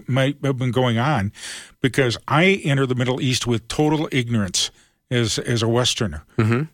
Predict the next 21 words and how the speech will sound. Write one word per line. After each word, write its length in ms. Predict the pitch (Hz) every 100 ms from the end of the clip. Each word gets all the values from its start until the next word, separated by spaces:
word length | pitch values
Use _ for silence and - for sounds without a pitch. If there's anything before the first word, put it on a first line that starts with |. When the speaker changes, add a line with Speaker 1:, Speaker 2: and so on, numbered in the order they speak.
| _
Speaker 1:
And 280 | 135 120 117
so 160 | - 131
when 140 | 123
I 100 | 127
read 220 | 170 170
the 80 | 120
scriptures, 520 | - 160 - 117 98 -
I'm 180 | 127 117
reading 320 | 147 170 139
a 100 | 113
Middle 300 | 117 139 160
Eastern 340 | 147 - 131
document 580 | 104 117 123 123 95 95 - _ _ _ _ _ _ -
that 120 | 127
I 100 | 123
want 180 | 165 165
to 60 |
interpret 420 | 120 104 143 123 117
as 120 | 107
a 40 |
Westerner, 600 | 104 131 131 123 101 98